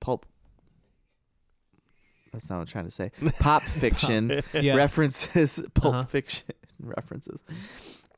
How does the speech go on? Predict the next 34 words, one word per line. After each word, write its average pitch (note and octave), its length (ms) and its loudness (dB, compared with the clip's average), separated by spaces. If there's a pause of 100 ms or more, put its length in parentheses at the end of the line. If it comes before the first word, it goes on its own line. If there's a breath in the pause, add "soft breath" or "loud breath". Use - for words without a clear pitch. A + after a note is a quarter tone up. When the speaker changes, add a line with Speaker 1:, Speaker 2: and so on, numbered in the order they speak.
Speaker 1:
Um, B2 580 4 (680 soft breath)
and, B2 600 0 (800)
like, B2 160 -2
they're A#2+ 120 -2
kind B2 240 0
of A#2 60 0
aware A2 320 4
of G#2+ 100 -2
themselves. A2 500 0
Like, A2 120 -6
this A2+ 180 -6
last C3 340 0
episode, A2 840 0 (280)
like, - 380 -6 (260)
was A#2 260 -6
not G#2+ 440 -2 (360)
a - 80 -12
finale G2+ 420 -4
at F2+ 60 -2
all, G2 220 0
but, G2 180 -6 (220)
uh, F2+ 120 -8 (160)
but G#2 140 -8
they G2 100 -4
<laughs> - 20 -8
said A#2 580 0 (880 loud breath)
there B2 120 2
was B2 140 4
a B2 60 4
moment C3 420 2
where, A2 400 2 (1200 loud breath)
is - 120 -10
it - 120 -8
Tanya D3 720 0